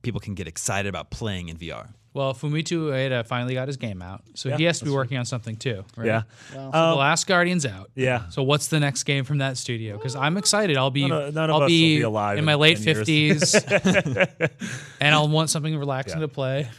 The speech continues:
Speaker 1: Yeah.
Speaker 3: Yeah, they just announced that, uh, they passed a million sales for P S V R, which was the first V R headset to announce that it's passed a million, which makes me think it was the first one to pass a million.
Speaker 4: I mean, I was gonna say P S V R keeps quietly, like, they, you know, the bundles come in stock online then sell out.
Speaker 3: Yeah,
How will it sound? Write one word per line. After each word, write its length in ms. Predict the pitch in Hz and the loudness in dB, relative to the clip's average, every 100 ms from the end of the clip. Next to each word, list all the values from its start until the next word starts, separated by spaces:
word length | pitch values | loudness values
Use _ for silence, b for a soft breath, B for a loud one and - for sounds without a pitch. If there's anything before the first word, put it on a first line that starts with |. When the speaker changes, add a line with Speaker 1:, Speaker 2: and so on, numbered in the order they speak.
| _ 147 | _ -14
Speaker 1:
Yeah. 80 | - - | -12 -2
Speaker 3:
Yeah, 120 | 190 | 0
they 80 | 240 | 2
just 200 | 170 185 | 0 0
announced 380 | 165 147 156 - | 2 2 0 0
that, 240 | 123 120 | 2 2
uh, 580 | 87 117 110 101 98 90 _ _ B B 110 107 | 0 0 0 -2 -4 -8 _ _ B B -18 -8
they 340 | 110 104 101 | -4 -2 -4
passed 280 | - 104 95 | -6 -6 -4
a 20 | |
million 340 | 101 95 101 98 | -4 -4 -6 -8
sales 380 | - 90 90 - | -8 -8 -8 -10
for 120 | 92 | -10
P 100 | 92 | -10
S 140 | 87 | -10
V 100 | 85 | -8
R, 260 | 85 82 85 | -8 -8 -10
which 160 | 87 - | -12 -12
was 140 | 104 | -12
the 60 | 110 | -8
first 320 | 147 165 - | -4 -4 -4
V 120 | 131 | 0
R 120 | 135 | 0
headset 320 | 123 127 117 | 0 -4 -8
to 100 | - | -6
announce 400 | 113 95 98 110 - | -6 -6 -8 -8 -8
that 80 | |
it's 100 | 107 | -8
passed 260 | - 120 - | -6 -6 -4
a 40 | |
million, 280 | 107 123 135 | -6 -4 -4
which 160 | 98 - | -6 -8
makes 260 | 104 - | -8 -8
me 80 | 107 | -10
think 280 | 95 101 92 | -12 -14 -14
it 40 | 92 | -14
was 140 | 90 | -14
the 80 | 90 | -14
first 300 | 98 90 - | -14 -14 -16
one 340 | 82 80 78 | -16 -16 -18
to 280 | - 131 180 | -12 -8 -8
pass 260 | - - - | -8 -10 -10
a 40 | |
million. 180 | 131 - | -8 -6
Speaker 4:
I 0 | |
mean, 80 | 190 | -6
I 20 | |
was 100 | 175 | -6
gonna 140 | 226 180 | -6 -6
say 200 | 135 107 | -6 -6
P 160 | 165 | -4
S 160 | 180 - | -4 -2
V 120 | 151 | -2
R 220 | 143 120 | -2 -4
keeps 260 | - 131 - | -8 -12 -12
quietly, 960 | - - 120 127 127 - 117 113 110 | -14 -8 -4 -4 -4 -6 -8 -6 -8
like, 360 | 117 113 110 110 | -8 -6 -8 -8
they, 260 | 113 117 | -6 -4
you 340 | 110 82 127 117 | -4 -8 -10 -8
know, 120 | 104 | -8
the 80 | 113 | -8
bundles 340 | 113 135 143 | -8 -8 -8
come 180 | - 131 | -8 -8
in 60 | 131 | -8
stock 300 | - 123 120 | -8 -8 -8
online 300 | 117 110 131 | -10 -10 -10
then 120 | 113 | -8
sell 180 | - 117 | -8 -10
out. 140 | 123 | -4
Speaker 3:
Yeah, 120 | - | 2